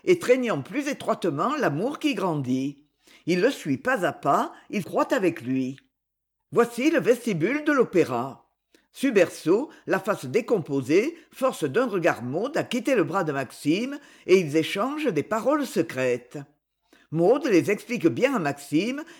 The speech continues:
et l'explication le satisfait alors, parce qu'il est près d'elle, dans son air, dans son rayonnement. Mais combien elle lui paraît puérile aujourd'hui.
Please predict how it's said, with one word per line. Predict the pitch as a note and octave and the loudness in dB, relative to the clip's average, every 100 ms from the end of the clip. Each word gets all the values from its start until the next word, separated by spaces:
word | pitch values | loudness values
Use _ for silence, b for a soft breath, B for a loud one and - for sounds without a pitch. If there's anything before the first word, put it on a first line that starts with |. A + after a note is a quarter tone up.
| - | -2
et | |
l'explication | D#3+ E3 - D4+ D4+ - B3+ G#3+ | 0 0 0 -2 0 -2 0 0
le | C3 | 0
satisfait | A#3+ A#3+ G3 - F3+ C3+ | -2 -2 -4 -2 2 2
alors, | B2 C#3+ F#3 - b b | 4 2 0 -4 b b
parce | A#3+ - | -2 0
qu'il | E3+ E3 | 2 4
est | |
près | E3 A3+ | 4 4
d'elle, | F#3+ D3 F3+ A#3+ D4 B - | 6 6 6 4 -2 B -4
dans | A3+ | -2
son | A#3 G3 C#3 | 0 0 0
air, | C3+ G3 C#4+ B - | 0 0 -2 B -2
dans | F#3 | -2
son | F3 E3+ | 2 0
rayonnement. | D3+ A#3+ D#4 B3+ D3 C3 B2 C3 D3+ _ _ _ _ b b | 2 2 4 2 0 0 -4 -6 -12 _ _ _ _ b b
Mais | F3 E3+ | 0 2
combien | C4 A#3+ D3+ A3+ D#4+ | 2 2 4 2 2
elle | B3+ E3+ | 0 2
lui | D#3+ | 0
paraît | E3 D3+ D3 | 0 -2 -2
puérile | - C#4+ G#3 F#3 C#4+ | -2 2 2 2 0
aujourd'hui. | D#4 G#3+ E3+ C#3+ C3 C3+ C#3 | 0 0 0 0 0 0 -2